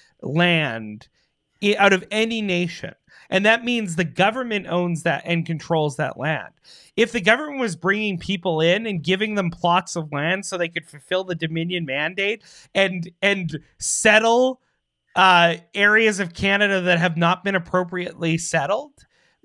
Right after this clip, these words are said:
because there is so much land that is hardly settled at all in Canada, I'm all for that. I think that's a great thing. But now we're talking about having, uh, half a million,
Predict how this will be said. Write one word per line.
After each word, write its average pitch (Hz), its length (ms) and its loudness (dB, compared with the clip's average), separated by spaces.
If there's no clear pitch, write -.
because 202 320 0
there 196 160 4
is 175 100 -2
so 220 220 4
much 208 240 0
land 170 420 -2
that 151 140 0
is 147 160 -4
hardly 170 420 0
settled 165 400 0
at 135 80 0
all 185 240 4
in 147 140 -2
Canada, 107 600 -18
I'm 262 380 2
all 214 260 0
for 190 300 -2
that. 117 220 -6
I 190 140 0
think 240 260 -8
that's 214 200 0
a 175 60 0
great 156 680 -4
thing. 170 440 -4
But 180 120 0
now 196 280 4
we're 254 180 -2
talking 196 480 -4
about 165 340 -2
having, 185 560 -4
uh, - 180 -12
half 185 360 -2
a 226 80 -2
million, 202 600 -4